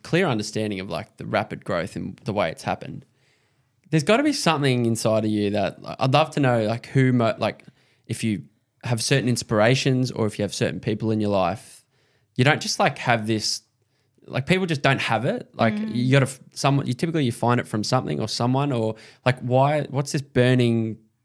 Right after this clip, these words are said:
Speaker 1: entrepreneurship? Like, that's
Speaker 2: Mm.
Speaker 1: a real key factor and
Speaker 2: Mm.
Speaker 1: you gotta want it and do it. Like, what, what's yours?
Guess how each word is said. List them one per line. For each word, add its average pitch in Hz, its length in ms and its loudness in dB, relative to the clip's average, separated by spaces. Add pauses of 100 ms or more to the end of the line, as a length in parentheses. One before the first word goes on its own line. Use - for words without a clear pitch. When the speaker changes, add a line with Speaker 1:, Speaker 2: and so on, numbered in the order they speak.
(680)
Speaker 1:
entrepreneurship? 151 920 2
Like, 131 140 2
that's 151 200 2
Speaker 2:
Mm. 165 40 0
Speaker 1:
a - 20 -2
real 175 200 4
key 135 220 2
factor 120 420 0
and 120 180 -2
Speaker 2:
Mm. - 80 -14
Speaker 1:
you 127 100 2
gotta 151 140 4
want 123 260 2
it - 100 -4
and 113 100 -4
do 123 160 0
it. 82 40 -2
Like, 120 180 -4
what, - 220 -4
what's 139 300 0
yours? 120 520 -2